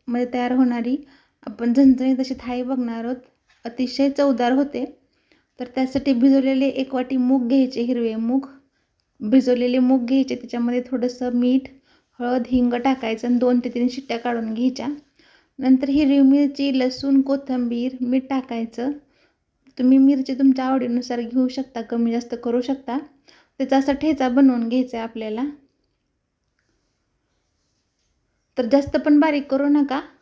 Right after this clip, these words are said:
मध्यम आकाराचा, मध्यम साईजचा ठेचा करून घ्यायचा आहे. जास्त पण बारीक नको आणि जास्त पण मोठा सर नको, अशा प्रकारचा बनवून घ्यायचा.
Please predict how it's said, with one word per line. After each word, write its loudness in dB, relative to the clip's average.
मध्यम 2
आकाराचा, -2
मध्यम 2
साईजचा -6
ठेचा -6
करून -4
घ्यायचा -10
आहे. -4
जास्त -4
पण -4
बारीक 0
नको -6
आणि -2
जास्त 0
पण 4
मोठा 0
सर -8
नको, -8
अशा -4
प्रकारचा -6
बनवून 0
घ्यायचा. -2